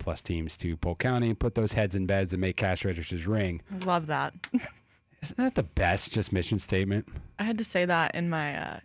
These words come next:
Speaker 2: internship presentation when I was at Florida Southern.
Speaker 1: Did you?
Speaker 2: I did say it. I said it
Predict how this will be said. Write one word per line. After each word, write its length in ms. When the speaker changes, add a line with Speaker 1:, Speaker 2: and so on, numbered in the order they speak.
Speaker 2:
internship 460
presentation 840
when 120
I 100
was 120
at 160
Florida 260
Southern. 360
Speaker 1:
Did 180
you? 180
Speaker 2:
I 40
did 260
say 220
it. 140
I 40
said 240
it 140